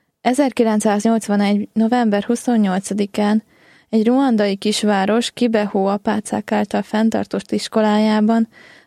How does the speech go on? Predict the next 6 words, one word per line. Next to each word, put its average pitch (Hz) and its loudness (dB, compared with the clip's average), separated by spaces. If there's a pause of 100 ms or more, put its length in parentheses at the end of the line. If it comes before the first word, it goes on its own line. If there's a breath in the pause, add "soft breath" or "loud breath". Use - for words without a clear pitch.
megjelent 220 0
a 208 0
szűzanya 214 0
fiatal 214 0
diáklányok 208 0
előtt. 196 -4